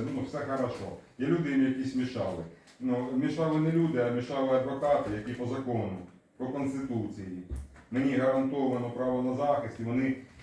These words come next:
е, за першою вимогою мають бути мені надані. І моя вимога прозвучала, і на цьому відео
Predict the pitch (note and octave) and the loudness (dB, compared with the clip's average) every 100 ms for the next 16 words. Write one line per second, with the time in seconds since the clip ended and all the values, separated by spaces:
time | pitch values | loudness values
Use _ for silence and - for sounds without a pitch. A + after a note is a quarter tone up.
0 | A#2+ A#2+ A#2 C#3 C#3 D#3+ D#3 C#3+ C3+ C#3+ | -6 -2 -2 0 2 2 2 0 -2 0
1 | C#3+ B2+ B2 B2 C3 A#2 A#2+ B2+ A#2+ B2 | 0 0 0 0 0 0 0 -2 -2 0
2 | B2 A2+ G2+ F#2 F2+ F2 - - _ _ | 0 2 0 -2 -6 -10 -12 -20 _ _
3 | _ _ _ B2 C3 D3 D#3 D#3 D#3 D#3 | _ _ _ 0 2 4 4 4 2 2
4 | C#3 C#3 C#3 C3 C3+ C3+ C3 A#2 A2 A2 | 2 0 -2 -4 -4 -2 2 2 2 -2
5 | A2 C3+ C3+ C3 C3+ B2+ A#2 A2+ | -2 4 6 8 8 6 4 -2